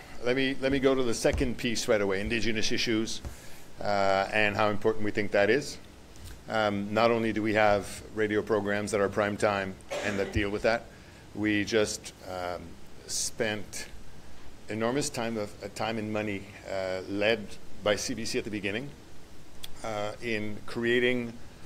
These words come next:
uh, websites en français et en anglais, Espace Autochtone en français et, and, uh, C B C website. But it's not simply a website for the sake of website. It's a, it's a, it's a living thing now.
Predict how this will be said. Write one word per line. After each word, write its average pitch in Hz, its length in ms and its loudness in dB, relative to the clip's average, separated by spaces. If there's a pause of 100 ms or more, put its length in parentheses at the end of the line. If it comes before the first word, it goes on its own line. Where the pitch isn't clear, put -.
(280)
uh, 92 640 0
websites 104 1000 6 (400)
en 101 100 0
français 110 500 -2
et 110 40 2
en 104 80 0
anglais, 101 340 2
Espace 107 300 0
Autochtone 107 380 0
en 101 80 -2
français 110 540 0 (100)
et, 101 260 -6 (140)
and, 95 340 -6
uh, 90 320 -2 (460)
C - 180 -4
B 98 120 -4
C 95 340 -6
website. 104 400 2 (480)
But 127 180 0
it's - 120 -4
not 185 160 0
simply 151 240 2
a - 20 2
website 110 400 4
for - 80 -6
the 101 80 0
sake 127 300 4
of 101 80 0
website. 92 480 0
It's - 140 -4
a, 127 120 -6
it's 123 140 -2
a, 123 240 0
it's 127 160 -2
a 135 40 2
living 147 420 4
thing 135 360 2
now. 82 160 -8